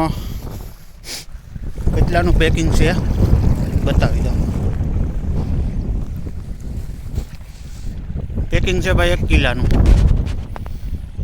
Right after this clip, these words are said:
બાર વીઘામાં ચાર કિલો પાઈ દેવાનો છે આપણે. અ, ઝીંક કાર્બનનું પેકિંગ છે ભાઈ પચાસ ગ્રામનું,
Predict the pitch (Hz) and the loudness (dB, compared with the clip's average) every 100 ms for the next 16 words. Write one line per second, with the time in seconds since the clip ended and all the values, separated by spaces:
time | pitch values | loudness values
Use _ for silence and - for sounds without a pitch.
0 | - - 147 160 165 160 151 165 160 156 | -2 0 2 4 2 0 0 2 2 2
1 | 156 151 143 160 165 156 147 135 143 135 | 2 0 0 2 2 0 -2 -4 -4 -4
2 | 127 120 117 120 139 123 131 - - - | -6 -6 -6 -6 -6 -6 -8 -10 -8 -8
3 | - - - - - - - - - - | -10 -10 -12 -10 -12 -12 -12 -12 -12 -12
4 | - - - 127 120 120 123 131 151 - | -12 -12 -12 -10 -10 -8 -8 -10 -10 -10
5 | - - - - - - - - - - | -10 -12 -16 -18 -18 -18 -18 -18 -18 -14
6 | 131 151 131 - - - - - - - | -4 -4 -4 -10 -16 -14 -14 -18 -20 -20
7 | - - - - 135 151 160 165 151 156 | -20 -20 -16 -8 -6 -4 -4 -4 -6 -8
8 | 156 156 147 151 143 147 147 147 139 - | -6 -6 -4 -4 -2 -2 -2 -6 -8 -10
9 | - - - - - - - - - - | -14 -14 -14 -12 -10 -8 -10 -12 -14 -10
10 | - - - - - 156 160 139 131 120 | -8 -6 -4 -4 -4 0 0 0 -4 -6
11 | 120 | -6